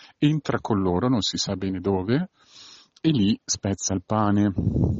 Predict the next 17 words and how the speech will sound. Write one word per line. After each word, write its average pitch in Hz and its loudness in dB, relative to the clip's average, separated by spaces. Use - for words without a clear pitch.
Noi 101 -4
possiamo 98 -8
immaginare 98 -4
una 92 -6
locanda, 104 -2
la 95 -4
cena, 98 -2
eccetera, 104 -4
ma 135 2
di 131 0
fatto 104 -4
l'Evangelista 104 -2
volutamente 101 -4
non 95 -4
specifica - -6
questi - -6
particolari. 92 -10